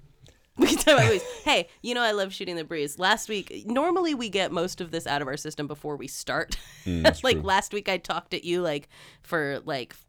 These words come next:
Speaker 1: half hour beforehand, just like, blah, blah, blah, blah, blah.
Speaker 2: Mm.
Speaker 1: So it was your turn to do that this time.
Speaker 2: Yes,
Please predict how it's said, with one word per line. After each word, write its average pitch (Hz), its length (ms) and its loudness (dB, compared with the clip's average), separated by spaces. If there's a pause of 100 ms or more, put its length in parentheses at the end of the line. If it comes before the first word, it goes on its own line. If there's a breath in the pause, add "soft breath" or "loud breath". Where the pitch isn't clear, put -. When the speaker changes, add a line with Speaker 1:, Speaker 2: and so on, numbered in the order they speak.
(120)
Speaker 1:
half 156 360 -2
hour 151 280 2
beforehand, 147 520 -2
just 143 120 -4
like, - 140 -8
blah, 466 100 4
blah, 453 140 4
blah, 440 320 0
blah, - 0 -
blah. 403 480 -2
Speaker 2:
Mm. 76 100 -6 (200 loud breath)
Speaker 1:
So 190 120 -6
it 143 40 0
was - 120 -4
your 151 200 -2
turn 120 320 -8
to - 100 -4
do 104 160 -6
that 73 200 -6
this - 180 -12
time. - 100 -4
Speaker 2:
Yes, - 200 -8